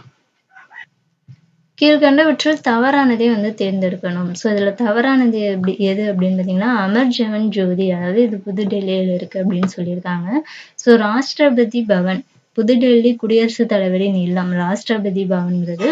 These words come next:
குடிய-, அஹ், புதுடெல்லியில குடியரசுத் தலைவரோட இல்லமாகும். மேலும் ராஷ்டிரபதி நிலையம் ஹைதராபாத் மற்றும்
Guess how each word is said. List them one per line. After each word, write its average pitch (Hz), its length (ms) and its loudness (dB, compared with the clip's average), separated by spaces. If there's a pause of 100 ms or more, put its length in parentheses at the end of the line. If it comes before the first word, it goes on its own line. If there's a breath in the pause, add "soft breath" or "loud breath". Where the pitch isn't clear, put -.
குடிய-, 240 340 2 (440 loud breath)
அஹ், 202 200 0 (260)
புதுடெல்லியில 220 600 4 (100)
குடியரசுத் 233 520 2
தலைவரோட 185 560 0
இல்லமாகும். 196 760 -2
மேலும் 226 440 4
ராஷ்டிரபதி 226 720 0
நிலையம் 190 480 0
ஹைதராபாத் 233 720 -4
மற்றும் 220 680 -4